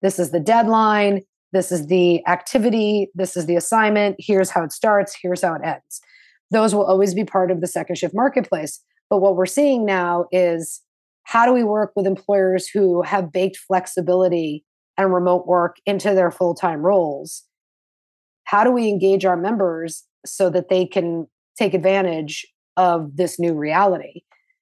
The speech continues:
And it's something that we started last fall, and it's been surprising how well it's been re-, received by both sides of the marketplace for us, for the second shift.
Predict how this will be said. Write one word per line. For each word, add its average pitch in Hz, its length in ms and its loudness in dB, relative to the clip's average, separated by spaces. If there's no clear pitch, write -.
And 165 520 0
it's 190 160 -4
something 185 400 2
that 175 220 2
we 175 420 2
started 190 760 0
last 185 360 -2
fall, 175 580 0
and 185 200 -2
it's 175 160 -6
been 196 160 0
surprising 180 560 0
how 160 180 -2
well 151 400 0
it's 165 200 -10
been 170 200 -2
re-, 160 100 -2
received 170 380 -2
by 156 120 -4
both 147 200 -8
sides 151 240 -12
of 156 60 -16
the 151 40 -16
marketplace - 640 -18
for 190 140 2
us, - 340 -10
for 196 60 0
the 156 80 -2
second 147 260 -4
shift. - 340 -18